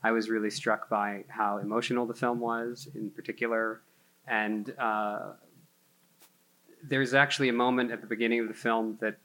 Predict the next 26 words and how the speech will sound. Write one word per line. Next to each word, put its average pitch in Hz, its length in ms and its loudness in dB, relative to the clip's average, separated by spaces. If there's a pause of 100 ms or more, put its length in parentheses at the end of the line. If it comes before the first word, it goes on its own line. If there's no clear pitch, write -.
really 127 380 2
just 104 200 -6
moved 110 280 0
me. 101 360 -4 (340)
It's - 100 -18
the 113 100 -4
very, 127 300 8
very 117 200 6
beginning 110 300 0
of 107 120 -2
the - 60 -20
film 104 420 -2 (560)
where, 113 640 4
uh, 104 320 2 (600)
Dina, 123 300 2
the 113 80 0
title 113 280 -2
character, 107 760 2 (520)
um, 104 680 2 (200)
is, 110 360 0
uh, 104 340 2 (840)
broken 110 480 -2
up 104 200 -4
with 104 420 -6
by 98 480 -2
the 95 180 -10